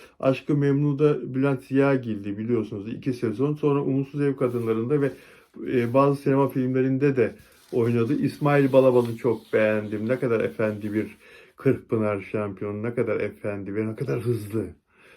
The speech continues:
Ne kadar hızlı parkurda İsmail, o gövdeyle, maşallah sana.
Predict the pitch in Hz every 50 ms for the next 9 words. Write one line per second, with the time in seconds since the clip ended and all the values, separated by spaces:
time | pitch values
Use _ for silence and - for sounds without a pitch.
0 | _ - - 123 123 - 156 143 151 151 139 139 143 139 131 143 147 143 - 139
1 | 139 135 123 - - 143 139 131 123 151 151 143 143 139 143 - - - - 151
2 | 156 151 151 147 135 131 123 113 110 - - - - - - _ - - 147 143
3 | 143 139 143 139 139 135 143 151 143 143 135 127 131 135 151 151 151 - 143 139
4 | 135 131 127 120 117 - - 123 120 117 110 101 92 92